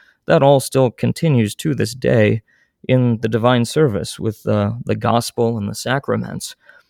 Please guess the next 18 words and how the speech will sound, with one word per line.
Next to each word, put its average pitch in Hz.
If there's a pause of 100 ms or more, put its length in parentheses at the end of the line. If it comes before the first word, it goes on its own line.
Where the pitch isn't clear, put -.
(260)
And 107 (100)
that 120
is 110 (100)
where 110
Christ 117
and 113
the 104
church, - (580)
uh, 110 (300)
interact, 117
as 107
I 107
said. 110 (560)
And 110 (140)
for 107 (280)
husband 120
and 107
wife 113